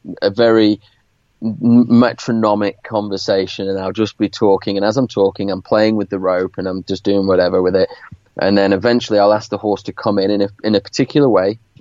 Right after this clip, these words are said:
ask the horse riders to bring the horse in a particular way, and stand next to me, and stand next to me, a little bit of desensitization with the rope o-, over the horse just to make sure there's no tickly spots.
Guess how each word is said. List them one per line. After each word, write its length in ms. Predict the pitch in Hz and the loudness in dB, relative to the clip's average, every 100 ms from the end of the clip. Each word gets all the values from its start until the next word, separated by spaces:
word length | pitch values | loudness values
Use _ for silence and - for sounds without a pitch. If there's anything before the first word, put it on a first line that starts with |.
| - | -12
ask 120 | 95 95 | -10 -6
the 60 | |
horse 180 | 104 101 | -4 -2
riders 180 | 92 95 | 0 -2
to 40 | - | -4
bring 120 | 95 | -4
the 60 | 95 | -4
horse 180 | 92 | -4
in 80 | 90 | -6
a 40 | - | -6
particular 380 | - 135 110 | -4 0 2
way, 260 | 95 92 95 _ _ _ _ - | 2 2 0 _ _ _ _ -4
and 160 | 98 | -4
stand 280 | - 101 98 | 0 -2 0
next 240 | 101 - | -2 -4
to 80 | - | -8
me, 120 | 90 | -6
and 240 | 87 87 82 _ - | -6 -8 -10 _ -10
stand 200 | - 98 | -6 -2
next 160 | 117 - | -2 -2
to 60 | |
me, 40 | 117 | 0
a 20 | |
little 180 | 143 110 | 2 2
bit 100 | 98 | 0
of 40 | |
desensitization 1080 | 101 95 95 92 98 92 104 101 - 101 95 _ | -2 -6 -8 -6 -6 0 0 0 -2 -6 -8 _
with 160 | 101 95 | -6 -4
the 160 | 98 101 | -4 0
rope 300 | 104 95 107 | 0 0 0
o-, 160 | 98 - | 0 0
over 220 | 98 92 | -2 -2
the 80 | 98 | 0
horse 240 | 104 98 | 0 0
just 180 | 107 - | -6 -6
to 40 | |
make 200 | 95 98 | -6 -6
sure 160 | - 95 | -6 -6
there's 120 | 92 | -6
no 100 | 87 | -8
tickly 360 | 87 107 - 101 | -6 -6 -4 -4
spots. 400 | - 101 - | 0 0 -2